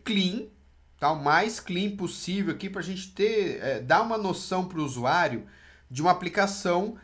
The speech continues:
ah, moderna, bonita e tal, né? Ah, frames de lista, ó. Eu vou ensinar pra vocês como criar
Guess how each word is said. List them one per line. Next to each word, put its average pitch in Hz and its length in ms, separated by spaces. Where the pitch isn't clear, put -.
ah, 156 920
moderna, 160 640
bonita 151 680
e 127 80
tal, - 360
né? 143 240
Ah, 143 380
frames 269 840
de 185 140
lista, 196 360
ó. 123 340
Eu 127 60
vou 175 140
ensinar 220 460
pra 226 100
vocês 165 460
como 240 240
criar 143 600